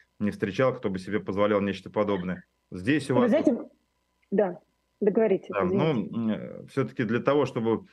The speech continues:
Speaker 1: проводить расследование, нужно иметь стержень внутри и быть объективным. А здесь, в данном случае, они взяли компиляцию и выпустили как раз ровно то, о чём я и писал Роме Баданину,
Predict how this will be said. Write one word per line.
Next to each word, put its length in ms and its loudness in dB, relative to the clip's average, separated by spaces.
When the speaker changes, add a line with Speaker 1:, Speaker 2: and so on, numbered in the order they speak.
Speaker 1:
проводить 400 2
расследование, 680 2
нужно 460 2
иметь 300 0
стержень 480 0
внутри 520 0
и 40 0
быть 200 -2
объективным. 720 -2
А 220 -2
здесь, 220 0
в 60 0
данном 240 4
случае, 400 0
они 140 2
взяли 300 2
компиляцию 920 0
и 100 0
выпустили 380 0
как 160 -2
раз 160 2
ровно 260 2
то, 140 2
о 40 4
чём 220 -2
я 100 4
и 40 2
писал 360 0
Роме 240 4
Баданину, 540 0